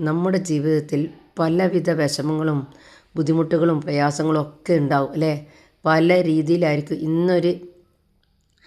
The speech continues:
കുട്ടി വിളിച്ചിട്ട് എന്നോട് കരഞ്ഞ് പറഞ്ഞാന്ന് അവൾക്ക് മൂന്ന് പെൺകുട്ടികളുണ്ട്.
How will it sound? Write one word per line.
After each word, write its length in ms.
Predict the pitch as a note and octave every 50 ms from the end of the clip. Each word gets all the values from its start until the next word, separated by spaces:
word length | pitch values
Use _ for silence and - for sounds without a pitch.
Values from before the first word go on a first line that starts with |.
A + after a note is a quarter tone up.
| - - - - - _ _ -
കുട്ടി 280 | - D3+ - - - F3+
വിളിച്ചിട്ട് 400 | E3+ E3 D#3 - - - - D#3+
എന്നോട് 320 | D3+ D3+ D3+ D#3 D#3 E3 -
കരഞ്ഞ് 480 | E3+ - D#3 D3 D3 D3 C#3+ D3+ E3 F#3
പറഞ്ഞാന്ന് 520 | F3 F#3 D#3+ D3 C3+ D3+ D#3 D3+ D3+ D3 D3
അവൾക്ക് 280 | D3+ C3+ C3+ - - D#3
മൂന്ന് 400 | D#3+ D3+ D3+ D#3 D#3+ F3 F#3+ G3
പെൺകുട്ടികളുണ്ട്. 840 | F#3+ F3+ D#3 C#3+ C#3 D3 D3+ D3 - E3 E3 D#3 D3+ D3 C#3+ D3